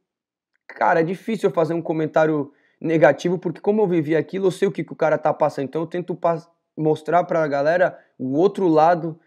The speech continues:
que tem, né? É... e ali, por exemplo, o Felipe ontem, cara, era uma pressão gigante, ele sabia que a lycra amarela dele tava em risco, né,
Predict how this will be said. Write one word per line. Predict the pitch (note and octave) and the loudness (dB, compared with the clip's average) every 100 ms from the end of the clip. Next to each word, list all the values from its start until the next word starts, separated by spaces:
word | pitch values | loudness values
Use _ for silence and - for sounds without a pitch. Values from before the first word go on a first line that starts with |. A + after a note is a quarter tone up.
| _ _ _ _ - | _ _ _ _ -10
que | D3+ | -10
tem, | - D#3+ C#3+ | 0 2 2
né? | C3 D3 C#3+ _ _ _ _ | 0 -2 -6 _ _ _ _
É... | A#2 A#2 A#2 A#2 A2+ A2 G#2+ G#2 - _ _ _ _ _ _ _ _ | -8 -6 -6 -6 -6 -6 -8 -12 -18 _ _ _ _ _ _ _ _
e | A#2 | 2
ali, | C3 D#3+ | 4 4
por | D#3+ | 2
exemplo, | D#3 D3+ - | 0 -2 -4
o | |
Felipe | C3+ D#3 D3+ | -4 -4 -4
ontem, | D3+ F3 C4 | -6 -6 -8
cara, | C#3+ C3+ | -2 0
era | D3 | 0
uma | D#3 | -2
pressão | D3+ D#3+ F#3+ | -4 -4 -4
gigante, | G3 G#3+ F#3+ F#3 C#3+ | -4 -4 -4 -4 -4
ele | |
sabia | C#3+ D#3 C#3 C#3+ F3+ | -2 0 0 0 -2
que | - E3 D3+ | 0 -2 0
a | C#3+ D3 | 0 2
lycra | D#3 E3 D#3+ | 2 2 0
amarela | D3+ D3+ D#3 C#3+ | 0 2 2 2
dele | D3+ | -2
tava | C#3+ E3 F3 | 0 0 0
em | |
risco, | C#3+ D#3+ F#3+ - | -2 -4 -4 -6
né, | D3 D#3+ D#3+ | -2 -2 -4